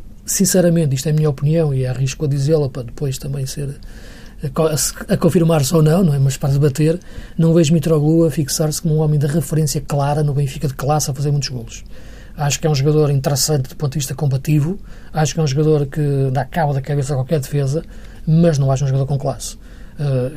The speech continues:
aliás, o Benfica já experimentou isso, quando ele jogava no Olympiacos, a levar com ele.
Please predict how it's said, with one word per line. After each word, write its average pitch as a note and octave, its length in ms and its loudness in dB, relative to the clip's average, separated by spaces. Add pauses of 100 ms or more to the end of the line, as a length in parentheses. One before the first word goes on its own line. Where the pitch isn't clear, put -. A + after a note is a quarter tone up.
aliás, C3 260 -2
o C#3+ 220 -2
Benfica D#3 240 2
já F3 100 4
experimentou F3 440 4
isso, - 240 -2
quando C3 160 -4
ele B2+ 80 -6
jogava C#3 260 -2
no C#3+ 60 0
Olympiacos, D3+ 540 0 (360)
a E3 80 -6
levar D3+ 260 2
com D#3 160 2
ele. A#2+ 120 -2